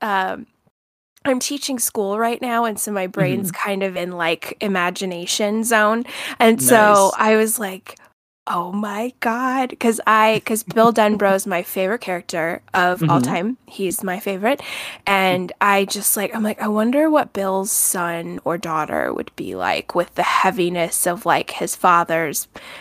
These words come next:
Speaker 1: their father, his, yeah, their father's
Speaker 2: Mm-hmm.
Speaker 1: past. And I was just thinking about that in terms of, like, a deep character, uh, if we were to do, like, a, a shameless ploy for, <laughs> for view-,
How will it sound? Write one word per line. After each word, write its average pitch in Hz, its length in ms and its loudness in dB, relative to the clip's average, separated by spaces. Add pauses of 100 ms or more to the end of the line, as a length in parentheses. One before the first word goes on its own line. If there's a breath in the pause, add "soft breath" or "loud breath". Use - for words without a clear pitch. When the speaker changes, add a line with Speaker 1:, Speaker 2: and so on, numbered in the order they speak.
(240 loud breath)
Speaker 1:
their 196 120 4
father, 180 340 2
his, 208 220 -2
yeah, 170 360 2
their 175 200 0
father's 113 320 0
Speaker 2:
Mm-hmm. - 140 -6
Speaker 1:
past. 202 600 2
And 180 360 -6 (280 loud breath)
I 269 120 4
was 294 80 6
just 311 220 4
thinking 254 400 0
about 185 280 -2
that 196 180 0
in 214 80 -2
terms 190 280 -4
of, 190 140 -6
like, 185 180 -4
a 185 80 -2 (160)
deep - 360 -8
character, 170 920 -2
uh, 170 320 -2
if - 160 -6
we 196 100 4
were 185 120 0
to 175 120 -2
do, 170 680 -4 (340 loud breath)
like, 175 280 0
a, - 220 2
a 214 100 2
shameless 180 920 0
ploy 170 640 0
for, 180 420 2
<laughs> 247 360 4
for 285 200 8 (120)
view-, 247 260 8